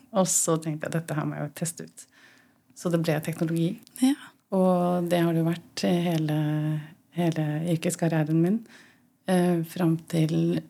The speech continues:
Speaker 1: jeg begynte med coaching i to tusen og atten
Speaker 2: Ja.
Speaker 1: som teamcoach. Og da, eh, ble jeg jo introdusert for coaching.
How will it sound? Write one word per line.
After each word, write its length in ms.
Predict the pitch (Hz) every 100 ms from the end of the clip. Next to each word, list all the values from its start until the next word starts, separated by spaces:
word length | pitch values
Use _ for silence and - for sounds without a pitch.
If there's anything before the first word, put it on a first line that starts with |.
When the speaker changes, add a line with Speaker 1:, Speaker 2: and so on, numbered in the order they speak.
| -
Speaker 1:
jeg 220 | 185 170
begynte 320 | 170 160 165
med 140 | 165 170
coaching 720 | 165 156 - 170 170 185 180 - _ -
i 120 | 180
to 160 | 170 190
tusen 220 | - 165 185
og 80 | 156
atten 300 | - 214 - - _ _ -
Speaker 2:
Ja. 120 | 262 -
Speaker 1:
som 220 | 185 180
teamcoach. 720 | - 170 156 - 220 - - - _ -
Og 160 | 196 185
da, 720 | 175 180 196 208 202 202 196 202
eh, 440 | 196 196 185 190 190 185 190 196 180
ble 140 | 190 165
jeg 180 | 170 175
jo 80 | 208
introdusert 580 | 214 - 202 196 185
for 100 | -
coaching. 400 | 196 170 165 269